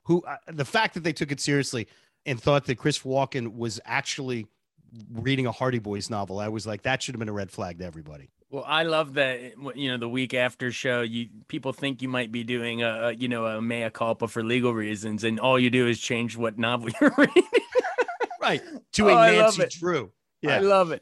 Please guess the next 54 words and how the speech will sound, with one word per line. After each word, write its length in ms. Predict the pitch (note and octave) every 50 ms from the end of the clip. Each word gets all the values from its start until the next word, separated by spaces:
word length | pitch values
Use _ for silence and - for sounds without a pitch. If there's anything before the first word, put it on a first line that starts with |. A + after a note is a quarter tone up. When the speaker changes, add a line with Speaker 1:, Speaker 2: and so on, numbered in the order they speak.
| _ _ -
Speaker 2:
Yeah, 240 | G3+ G3+ F3 D#3+
Hardy 240 | D3+ F3+ F#3 F3+ F3+
Boys 260 | E3 E3+ E3 E3 C#3+ -
to 60 | D#3
Nancy 400 | D3 C#3+ C#3+ D3 C#3+ C#3 D3+ D3
Drew. 260 | C3 C#3+ D3 C#3 B2
Some 200 | A2 - C3+ C3+
real 160 | C#3+ D3 D3
heavy 300 | C#3+ D3+ D#3 D3 D3 C#3+
stuff 360 | C#3 C#3 - - D3 D3 D3+ D#3+
there 220 | C#3 B2+ A#2 A#2+
during 300 | A#2 B2+ C3 B2+ B2+ B2
this 180 | B2 B2 A#2 -
tragic 480 | - C#3+ D3 C#3 C3+ C3+ B2+ B2 A#2+
event. 320 | B2+ A#2+ A#2+ C3+ C3 B2+ B2
I 80 | D#3 E3
mean, 160 | F3+ F#3 F#3+
and 240 | F#3 G3+ E3+ G#3+ G#3+
we 100 | B3+ C#4+
do, 140 | C#4 C4
we 140 | F#3+ A3 A#3
do 120 | G#3+ B3 G#3+
have 120 | F#3 F3
to 100 | - C#3
say 120 | B2 D3 D3
it 40 | C#3
was 120 | C#3+ D3+
a 40 | D#3+
very 300 | D3+ E3 D3+ C3 A#2+ A#2
tragic 400 | - C3+ B2 A#2 A2+ G#2 F#2+ G#2
event. 400 | G2+ G2 G#2+ A2 G#2 G#2 G2+ A2+
That, 120 | A2+ -
you 80 | B2 C#4+
Speaker 1:
It 20 |
Speaker 2:
know, 60 | - -
Speaker 1:
was 100 | C#4 -
Speaker 2:
the 80 | -
Speaker 1:
awful. 600 | - - D4 D#4 E4 D#4+ - D#4+ C4+ F#3 C3 G#2+ - _ _ -
Speaker 2:
Catalina 340 | D#3+ D3+ D#3 D#3 D#3 D#3 D#3
Speaker 1:
Yeah, 60 | D3+
it 100 | C3 C3+
was 100 | C3+ C#3
Speaker 2:
Island, 300 | C#3 C#3 C#3 C3+ C3+ C3+
November 340 | C3+ B2+ C3 D3 D3 C#3+ C#3+
twenty-ninth, 520 | C#3+ - C#3+ C3 B2+ B2 B2 A#2+ A#2+ A#2
nineteen 340 | A#2 A#2+ A#2+ A2+ - C3+ A#2+
eighty-one, 460 | A#2 A#2 A#2 A2+ A2+ A2+ A2 A2 A2
the 80 | A2 G#2
drowning. 640 | G2 A#2 A#2+ A#2 A#2 A#2 A#2 A2+ A2 G#2+ A2 G#2+ A2+
Um, 440 | A#2 A2+ A2 G#2+ G#2+ G#2 G#2+ G#2+ -
and 100 | - A2+ - -
I, 60 | E3
I 240 | E3 - C4+ E4 E4+
actually, 580 | E4+ - - - G#3 F#3 E3+ D3+ C3 A#2 G#2+